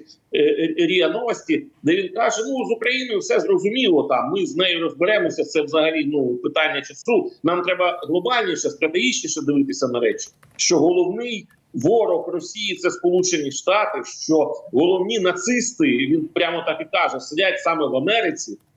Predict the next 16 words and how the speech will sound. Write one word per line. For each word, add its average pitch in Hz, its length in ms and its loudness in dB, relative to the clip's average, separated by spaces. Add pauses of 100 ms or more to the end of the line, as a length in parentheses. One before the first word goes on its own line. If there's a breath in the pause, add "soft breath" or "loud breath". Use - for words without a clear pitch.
і 156 160 2
якщо 180 400 2
ми 190 260 0 (200)
не 170 120 4
знищимо 156 600 4
отам 226 380 2
кубло 170 540 4
цього 139 200 0
нацизму 139 480 -2
світового, 131 640 2 (260 loud breath)
то 175 120 2
Росія 175 420 0
ніколи 202 380 2
не 170 80 0
буде 175 220 0
вільною». 151 420 -4